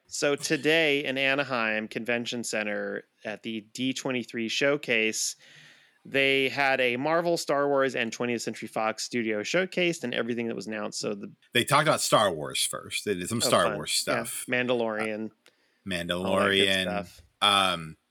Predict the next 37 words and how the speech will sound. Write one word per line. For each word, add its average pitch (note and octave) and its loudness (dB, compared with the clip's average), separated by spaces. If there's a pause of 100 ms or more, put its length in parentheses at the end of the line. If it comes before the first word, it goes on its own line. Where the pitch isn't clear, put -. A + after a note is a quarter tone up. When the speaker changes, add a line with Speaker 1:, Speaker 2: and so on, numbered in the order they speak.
(160)
Speaker 2:
and A2 2
the, G2+ 2
oh, G#2 -4
there's G#2 -2
the F#2+ 0 (320)
new A#2 2
shorts - 2
that D#3 4
are E3 -2
gonna D#3+ 0
be D#3 -2
coming D#3+ -4
out, D3+ 2
Speaker 1:
Oh, - -6
fun. F#2 2
Speaker 2:
um, E2+ -6 (540)
uh, F#2 2
that F#2+ 0
are G2 0
gonna G2+ 0
be G2 -2
fe-, G2+ -6 (120)
featuring, G#2+ -2
Speaker 1:
They A2+ -2
Speaker 2:
like G#2 4
Speaker 1:
talk C3+ 4
about B2+ 0
Andor. G#2+ -2 (300)
Speaker 2:
Yep. A#2 4 (120)
Speaker 1:
Yeah. G#2+ 4
Speaker 2:
Ahsoka's A2 2
backstory, G2+ 2
Count G2 -2
Speaker 1:
Oh, A#2 0
yeah, A#2 2
Speaker 2:
Dooku's F#2 -2
Speaker 1:
Ahsoka. G2 0